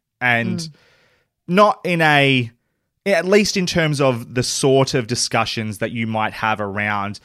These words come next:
Speaker 1: sex and sexual identity and gender identity and all sorts of things in this show.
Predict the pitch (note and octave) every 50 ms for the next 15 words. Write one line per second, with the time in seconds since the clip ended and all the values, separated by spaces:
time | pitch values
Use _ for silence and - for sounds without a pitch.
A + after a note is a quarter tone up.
0 | - - - - _ _ - - - C#3 C3+ B2+ - - - - C3 A2 - -
1 | C3+ B2 - - C3+ A#2+ A2+ A2+ A2 G2+ A2 G#2+ A2 A2 G2 A2+ A2+ A2 G#2+ G#2+
2 | A2 - _ A#2 A2+ G#2+ F#2+ - - B2 B2+ B2 B2 B2 A2+ A2 A2 A#2 A2+ A2+
3 | A2 A2 G#2 G#2+ - - A2+ A2+ A2+ - - G#2 - G2+ - - G#2 G2+ F2+ F#2+
4 | G2 G2 F#2 - - G2+ F#2+ F2 E2+ F#2+